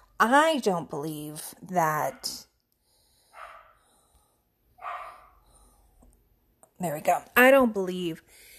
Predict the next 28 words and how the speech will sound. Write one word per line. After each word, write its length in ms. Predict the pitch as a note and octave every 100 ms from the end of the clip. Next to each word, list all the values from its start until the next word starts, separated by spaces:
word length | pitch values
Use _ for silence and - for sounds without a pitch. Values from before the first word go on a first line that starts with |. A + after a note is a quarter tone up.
| - -
that 120 | F3
has 200 | F3+ -
to 60 | -
be 140 | -
an 100 | - -
Instagrammable 800 | F3 - G#3+ E3 D#3 D3 -
home. 360 | F3 - - F#3+ _ _ - - _ _ -
I 640 | G3+ A3+ B3+ C#4 C4+ G#3+ _ -
personally 840 | - F3+ D#3+ - D#3+ D#3 D3+ E3+ - _ _ _ _
have 220 | - F#3 F3
been 160 | F3
drawn 400 | E3+ E3+ D#3+ E3+ - -
to 340 | E3+ E3 E3 -
cleanfluencers 840 | A3+ A#3+ - F3 D#3 E3 E3 - - - - - - - _
that 180 | G#3 G3+
are 140 | G#3
just 240 | G3+ G#3+ -
showing 880 | - G#3 G3 G3+ G3 G3 F#3+ F#3 G3+ _ _ _ -
that 220 | F#3+ F#3 - - - _ _ _ _ _ _ _ _ - G3
it's 640 | F#3 - - - - - _ _ - - -
showing 260 | - A#3 A#3+
their 120 | B3
process, 560 | A#3+ F#3+ F#3+ - F#3 F3
showing 340 | - F#3 F#3+
their 100 | F#3+
tips 260 | F#3 F#3+ -
and 140 | F3
tricks 260 | - E3+